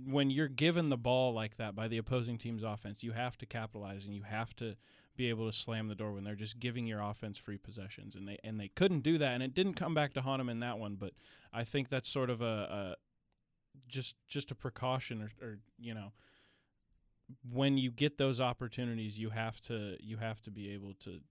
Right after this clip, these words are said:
to take advantage and to put teams away. And that's something that I'm sure the coaches noticed, and something that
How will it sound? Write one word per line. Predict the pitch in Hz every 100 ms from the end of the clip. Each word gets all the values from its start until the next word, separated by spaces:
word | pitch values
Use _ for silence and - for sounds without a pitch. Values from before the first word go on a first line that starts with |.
| -
to | 110
take | 117 113 110
advantage | 98 104 101 95 95
and | 95 82 -
to | -
put | 107 - 123
teams | - 123 113
away. | 104 98 95 92
And | 92
that's | 98 - - - _ - _ _
something | - 156 156 147 135
that | 131 120
I'm | 127 123 - _ -
sure | - 151
the | 139 135
coaches | 143 135 131 113
noticed, | 120 120 113 -
and | 110
something | - 113 113 110
that | 107